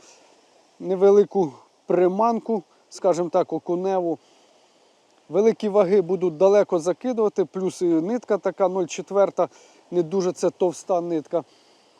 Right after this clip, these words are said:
Палка дев'яностому розмірі, і все це далеко закину і буду шукати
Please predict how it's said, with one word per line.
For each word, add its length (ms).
Палка 480
дев'яностому 880
розмірі, 800
і 220
все 220
це 180
далеко 460
закину 460
і 60
буду 240
шукати 540